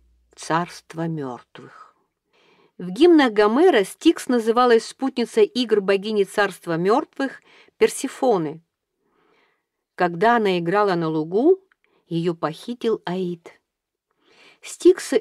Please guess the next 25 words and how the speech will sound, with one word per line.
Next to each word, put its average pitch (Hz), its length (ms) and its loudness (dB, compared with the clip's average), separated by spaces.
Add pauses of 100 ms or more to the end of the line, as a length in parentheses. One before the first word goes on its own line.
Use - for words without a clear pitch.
это 269 140 -6
служители 247 580 -4
культа 226 380 -6
смерти 269 540 -4
и 233 180 -6
жизни. 156 600 -8 (720)
Именно 165 360 -2
им 214 460 -2
изначально 170 840 -4 (180)
принадлежала 185 800 -2
сеть - 380 -6
пещер 233 520 -6 (120)
и 190 40 -6
тоннелей. 160 760 -6 (800)
Стиксы - 520 -2
были 214 260 0
мудры 185 680 0 (180)
и - 100 -10
могущественны. 170 1080 -4 (360)
Им 196 160 -2
удалось 190 460 0
установить 180 560 -6
контакты 165 760 -6 (200)
с - 80 -18
существами 240 800 -6